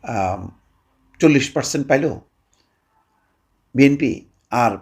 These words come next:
পঁচিশ থেকে তিরিশ পার্সেন্ট কম, আগে তো ছিল একচল্লিশ বিয়াল্লিশ, চল্লিশ বিয়াল্লিশ এরকম অনুপাত, সেটা যদি বিএনপিটা যদি ঠিক থাকে, চল্লিশ পার্সেন্ট যদি থাকে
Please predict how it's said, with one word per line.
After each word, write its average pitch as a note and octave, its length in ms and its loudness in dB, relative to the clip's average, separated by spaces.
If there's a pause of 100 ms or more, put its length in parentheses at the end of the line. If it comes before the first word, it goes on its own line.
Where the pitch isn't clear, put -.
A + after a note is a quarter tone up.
পঁচিশ G#3+ 320 -2
থেকে F#3+ 140 0
তিরিশ E3 320 2
পার্সেন্ট A2 300 -4 (160)
কম, B2 180 0 (160)
আগে C3 220 2
তো D3 120 0
ছিল C#3+ 220 0 (500)
একচল্লিশ C3+ 440 6 (100)
বিয়াল্লিশ, A2+ 380 4 (420)
চল্লিশ B2+ 320 4
বিয়াল্লিশ A2 360 2
এরকম B2 340 4
অনুপাত, G2 320 -6 (100)
সেটা C3+ 220 -2 (640)
যদি B2+ 260 2 (260)
বিএনপিটা E3 460 2
যদি D3 220 0 (120)
ঠিক - 160 0 (100)
থাকে, A2 260 -6 (600)
চল্লিশ D#3 300 4
পার্সেন্ট D3 360 -2
যদি C#3 180 -4
থাকে - 320 -10